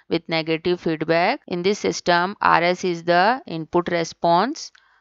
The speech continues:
C S is the output response, capital T is overall transfer function of the system or overall gain of the system, G S is transfer function of all elements in the forward path, or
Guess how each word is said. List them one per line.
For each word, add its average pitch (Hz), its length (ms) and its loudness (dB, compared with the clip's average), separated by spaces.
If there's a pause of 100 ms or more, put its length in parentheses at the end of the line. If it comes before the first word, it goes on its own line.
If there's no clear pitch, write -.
(160)
C 180 320 -4
S 185 180 -2
is 180 160 -4
the 180 340 4
output 160 520 4
response, 175 880 -2 (240)
capital 185 680 0
T 180 380 -4
is 175 140 -4
overall 175 420 4
transfer 170 460 -2
function 170 400 -4
of 175 140 -2
the 170 100 0
system 180 520 -2
or 175 220 6
overall 170 440 4
gain 160 280 -4
of 160 160 -2
the 170 80 -2
system, 175 600 2 (220)
G 180 320 0
S 196 220 0
is 185 300 -4
transfer 170 400 0
function 170 480 -2
of 170 240 2
all 170 340 6
elements 170 640 -2
in 165 160 -8
the 170 100 -2
forward 165 480 2
path, 175 340 4
or 165 140 6